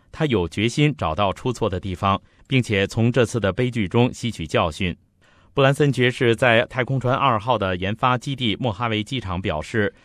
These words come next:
并没有人低估太空旅行涉及的风险。他说，“我们欠这两位适航飞行员一个交代，我们一定要找出出错的地方。一旦找到出错的地方，并克服错误，我们就能确保太空旅行的梦想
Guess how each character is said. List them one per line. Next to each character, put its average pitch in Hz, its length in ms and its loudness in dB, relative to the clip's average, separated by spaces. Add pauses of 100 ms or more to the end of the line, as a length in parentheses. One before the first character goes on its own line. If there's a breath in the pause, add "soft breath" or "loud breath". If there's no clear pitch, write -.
(160 soft breath)
并 151 160 4
没 135 120 4
有 90 140 2
人 95 220 0
低 120 140 -2
估 117 200 0
太 113 240 -2
空 120 220 -2
旅 87 100 -4
行 92 280 -4
涉 104 200 -4
及 98 140 -8
的 90 80 -4
风 113 240 0
险。 78 240 -6 (840 soft breath)
他 123 140 4
说 127 280 6
，“我 120 100 4
们 127 180 4
欠 - 240 2
这 131 140 4
两 98 200 2
位 117 180 4
适 117 200 -2
航 101 200 0
飞 120 140 -4
行 117 160 0
员 98 220 2
一 104 80 -6
个 95 100 -2
交 120 240 2
代， 117 240 2 (260 soft breath)
我 110 120 2
们 113 100 4
一 117 120 2
定 139 180 2
要 107 160 6
找 76 220 -2
出 113 240 -2
出 127 200 -2
错 113 160 0
的 87 80 -2
地 117 180 -2
方。 90 240 -2 (360 soft breath)
一 131 100 -2
旦 151 220 6
找 82 180 -2
到 113 180 2
出 131 180 -6
错 117 160 -2
的 101 100 -2
地 101 140 -4
方， 107 280 2 (220 soft breath)
并 113 180 2
克 123 240 2
服 98 200 -6
错 110 220 2
误， 87 180 -2 (100)
我 104 140 0
们 113 100 2
就 110 140 0
能 101 140 2
确 131 200 0
保 85 220 0
太 110 200 -4
空 131 200 -2
旅 85 100 -4
行 98 180 -4
的 123 80 4
梦 120 180 2
想 87 300 -2